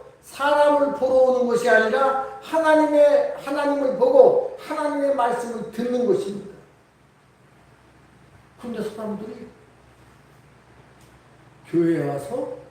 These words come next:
하나님을 보고 하나님의 말씀을 듣기보다는 먼저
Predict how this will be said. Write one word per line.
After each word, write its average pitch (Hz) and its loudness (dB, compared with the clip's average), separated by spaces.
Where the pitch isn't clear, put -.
하나님을 226 -10
보고 214 -4
하나님의 214 -6
말씀을 190 -8
듣기보다는 156 -6
먼저 139 -4